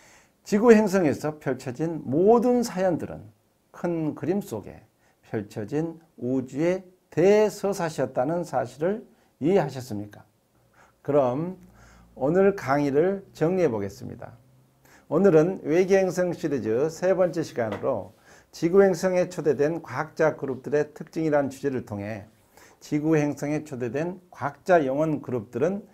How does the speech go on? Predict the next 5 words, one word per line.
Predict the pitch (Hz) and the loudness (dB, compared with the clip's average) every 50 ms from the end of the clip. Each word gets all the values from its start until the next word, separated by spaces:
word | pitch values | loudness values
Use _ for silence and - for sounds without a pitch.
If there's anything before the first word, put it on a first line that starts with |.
| _ _ _ _ | _ _ _ _
지구로 | - - 170 175 214 214 208 156 | -4 -2 2 4 6 6 6 6
들어와서 | 135 120 120 110 101 98 - - 78 76 - - _ _ | 4 2 0 0 0 -2 -6 -10 -10 -10 -12 -18 _ _
자신들의 | - - 120 120 - 151 139 131 131 123 117 | -4 -4 -2 -2 -2 -2 -2 -2 -2 -2 -4
행성의 | 117 120 117 113 - 127 123 147 170 190 202 208 - | -4 -6 -8 -8 -8 -6 -4 -4 -4 -4 -6 -8 -12
과학기술을 | - - 139 160 160 - - 156 135 - - 135 156 180 202 220 - | -10 -8 -6 -6 -6 -8 -10 -10 -10 -10 -8 -4 -2 -2 -2 -2 -4